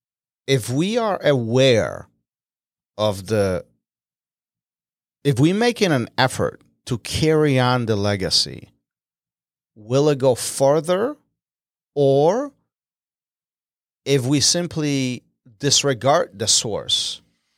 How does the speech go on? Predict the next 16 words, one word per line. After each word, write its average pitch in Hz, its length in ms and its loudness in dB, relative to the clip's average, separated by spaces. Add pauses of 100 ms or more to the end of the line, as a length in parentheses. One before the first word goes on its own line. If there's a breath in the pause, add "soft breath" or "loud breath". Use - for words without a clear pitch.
(100)
and 123 120 -2
what 123 200 0
the 127 180 -2
intent 156 560 -4
is, - 420 -10 (1000)
will 131 220 2
they 143 140 2
carry 139 500 0
on, 123 400 2
or 127 200 2
at 127 220 2
some 151 320 2
point 139 260 -2
will 123 160 0
get 120 260 -4
diluted 110 880 -2